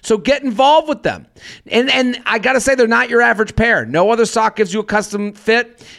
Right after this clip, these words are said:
uh, custom-like fit the way Features does. Highly durable, ultra comfortable, meticulously designed for performance. Elite runners around the world have loved Features for years,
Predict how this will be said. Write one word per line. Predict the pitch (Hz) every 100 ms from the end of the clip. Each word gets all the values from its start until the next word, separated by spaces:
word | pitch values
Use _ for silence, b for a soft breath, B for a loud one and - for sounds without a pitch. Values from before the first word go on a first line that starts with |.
| -
uh, | 180 190
custom-like | - 254 - 254 247
fit | - 226 247 226 185
the | 196
way | 214
Features | 202 - 247 247 233
does. | 165 233 262 160
Highly | - 160 208 240 247
durable, | 196 233 233 220 233 214
ultra | 190 214 226
comfortable, | 214 214 214 202 208 208 185
meticulously | 175 202 202 208 175 208
designed | 190 180 180 180
for | 165
performance. | 180 - 190 185 151 104
Elite | 131 165 190 170
runners | 180 185 180 165
around | 175
the | 170
world | 160 180 180
have | 147 147
loved | 180 185
Features | 190 180 180 -
for | 175
years, | 170 208 220